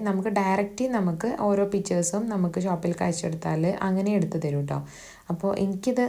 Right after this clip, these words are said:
അറിയണ, ഏഹ്, എൻ്റെ അനിയത്തിയുടെ ഫ്രണ്ടിൻ്റെ ഷോപ്പാണ്. അപ്പോൾ ആൾ നമുക്ക് അയച്ചു കൊടുത്താൽ അവർ തന്നെ എഡിറ്റ് ചെയ്തിട്ട് അവർ തന്നെ എടുത്ത് തരും ട്ടോ. അപ്പോൾ അങ്ങനെയാണ് ചെയ്യാറുള്ളത്. അപ്പോൾ എല്ലാ ഷോപ്പിലും അങ്ങനെ അവൈലബിൾ അല്ല. പിന്നെ,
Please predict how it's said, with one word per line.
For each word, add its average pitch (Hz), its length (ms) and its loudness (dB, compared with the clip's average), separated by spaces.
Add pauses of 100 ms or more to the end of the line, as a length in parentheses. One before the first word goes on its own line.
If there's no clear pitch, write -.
അറിയണ, 202 340 2 (220)
ഏഹ്, 175 480 2 (100)
എൻ്റെ 180 260 2 (220)
അനിയത്തിയുടെ 180 420 0
ഫ്രണ്ടിൻ്റെ 180 360 0
ഷോപ്പാണ്. 156 540 -2 (220)
അപ്പോൾ 185 320 0
ആൾ 185 280 2
നമുക്ക് 196 320 0
അയച്ചു 185 260 0
കൊടുത്താൽ 180 360 0 (540)
അവർ 190 220 4
തന്നെ 247 240 2
എഡിറ്റ് 185 280 2
ചെയ്തിട്ട് 175 300 2
അവർ 175 160 2
തന്നെ 165 200 2
എടുത്ത് 165 200 -4
തരും 143 220 0
ട്ടോ. 143 140 -2
അപ്പോൾ 165 240 -2
അങ്ങനെയാണ് 180 360 2
ചെയ്യാറുള്ളത്. 156 600 0
അപ്പോൾ 175 220 -2
എല്ലാ 175 260 2
ഷോപ്പിലും 208 600 -2
അങ്ങനെ 190 280 -2
അവൈലബിൾ 165 460 0
അല്ല. 156 180 2 (720)
പിന്നെ, 202 280 0